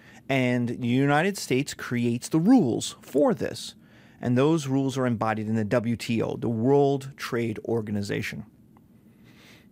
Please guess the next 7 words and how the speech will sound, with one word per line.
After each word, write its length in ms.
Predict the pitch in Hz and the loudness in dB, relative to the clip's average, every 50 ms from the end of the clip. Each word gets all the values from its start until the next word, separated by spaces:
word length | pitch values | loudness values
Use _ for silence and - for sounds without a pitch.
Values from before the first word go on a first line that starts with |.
| - - - - - - - - - - - - - _ - - - - - - - - - - - - - - - - - _ - - _ - - - - - - - - - - - _ - - | -20 -20 -20 -20 -20 -20 -20 -20 -20 -20 -20 -20 -20 _ -20 -20 -20 -20 -20 -20 -20 -20 -20 -20 -20 -20 -20 -20 -20 -20 -20 _ -20 -20 _ -20 -20 -20 -20 -20 -20 -20 -20 -20 -20 -20 _ -2 2
And 160 | 180 165 151 | 2 4 4
they're 160 | 143 143 139 | 4 4 4
a 20 | 131 | 2
success. 680 | - - 131 - - - 90 - - - - - - - - - - _ _ _ - - - - | 0 -2 -4 -4 -6 -6 -6 -6 -8 -10 -12 -14 -16 -20 -20 -20 -20 _ _ _ -20 -20 -20 -14
Free 260 | - - 180 196 190 | -4 0 2 2 2
trade 520 | 165 - - 156 135 135 127 131 123 120 - - - - - - - | 2 0 0 0 2 0 0 0 -4 -6 -10 -16 -20 -20 -20 -12 -6
works. 640 | 123 117 117 127 - - - - - - - - | -2 0 2 2 0 0 -6 -12 -12 -12 -12 -14